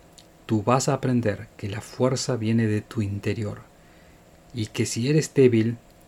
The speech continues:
es porque te hiciste dependiente de ayudas externas. Pero si tú te concentras en tus pensamientos sin vacilar y corriges los pensamientos externos por los tuyos,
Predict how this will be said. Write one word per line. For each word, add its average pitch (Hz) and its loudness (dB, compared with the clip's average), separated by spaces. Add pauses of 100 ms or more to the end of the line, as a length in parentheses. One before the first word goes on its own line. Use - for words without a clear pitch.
(260)
es 127 0
porque 113 -2
te 107 -8
hiciste 123 -2
dependiente 117 2
de 107 0
ayudas 123 -2
externas. 120 -4 (1160)
Pero 107 0
si - -6
tú 190 0 (380)
te 123 0
concentras 113 -2
en 127 2
tus 175 2
pensamientos 127 -2 (380)
sin 170 6
vacilar 127 -2 (680)
y 110 -4
corriges 139 2
los 135 0
pensamientos 131 0
externos 135 -2
por - -4
los 101 -6
tuyos, - -2